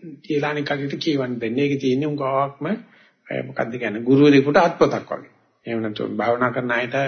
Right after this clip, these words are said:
වැඩි කියන්න බෑ. නමුත් ඒක උඟක් වෙලාට මේ බොහොම තාක්ෂණික පැත්තට බරයි. සංවිධානයක් වශයෙන් කිල්ලුවොත් දෙනවා. පුස්තකාලයක් හෝ මොකක් හරි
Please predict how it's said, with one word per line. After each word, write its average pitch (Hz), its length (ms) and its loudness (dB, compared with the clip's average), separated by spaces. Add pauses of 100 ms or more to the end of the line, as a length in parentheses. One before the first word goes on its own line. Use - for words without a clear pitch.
(140)
වැඩි 117 300 0
කියන්න 139 320 -2
බෑ. 117 340 0 (760)
නමුත් 139 320 0
ඒක 135 180 2 (200)
උඟක් 139 340 -4
වෙලාට 123 360 0 (160)
මේ 131 260 -2 (340)
බොහොම 127 280 -4
තාක්ෂණික 131 460 -2
පැත්තට 117 360 -2
බරයි. 107 260 0 (580)
සංවිධානයක් 156 720 2
වශයෙන් 156 280 2
කිල්ලුවොත් 156 360 -2
දෙනවා. - 240 -8 (520)
පුස්තකාලයක් 113 640 -2
හෝ 139 140 -2
මොකක් 123 280 -6
හරි 139 180 -4